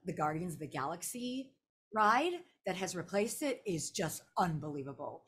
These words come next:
And it's totally in theme. Anybody going like, "What the heck is this about?" Like, that doesn't make sense. It totally fits with the theming and everything.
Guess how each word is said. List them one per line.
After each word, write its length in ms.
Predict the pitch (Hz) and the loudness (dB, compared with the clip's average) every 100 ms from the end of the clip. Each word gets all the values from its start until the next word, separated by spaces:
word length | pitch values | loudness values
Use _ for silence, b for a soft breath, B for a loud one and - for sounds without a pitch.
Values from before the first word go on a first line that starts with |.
| B 180 | B -4
And 120 | 175 | -2
it's 320 | 170 - - | -2 -2 -2
totally 460 | 208 202 214 214 196 | 0 0 0 0 0
in 120 | 180 | -2
theme. 340 | - 165 139 - | -6 -8 -6 -6
Anybody 320 | 175 180 175 | -4 -2 -4
going 280 | 170 170 170 | -4 -6 -4
like, 160 | 165 - - | -8 -10 -12
"What 140 | 247 | -8
the 60 | 233 | -2
heck 160 | 233 | -2
is 120 | 214 185 | -4 -6
this 180 | 208 | -6
about?" 340 | 196 131 - - | -4 0 0 0
Like, 200 | 151 - | -2 -2
that 140 | 190 - B B | -6 -6 B B
doesn't 220 | 247 220 | 0 2
make 180 | 185 156 | -2 -2
sense. 280 | - 147 - | -4 -6 -6
It 180 | - 165 | -10 -6
totally 480 | 196 196 196 190 185 b b - | 0 0 2 0 -2 b b -6
fits 240 | 202 202 | -4 -4
with 80 | 165 | -6
the 80 | 156 | -10
theming 400 | - 165 156 139 | -6 -6 -4 -6
and 80 | 131 | -10
everything. 420 | - 175 - | -12 -16 -16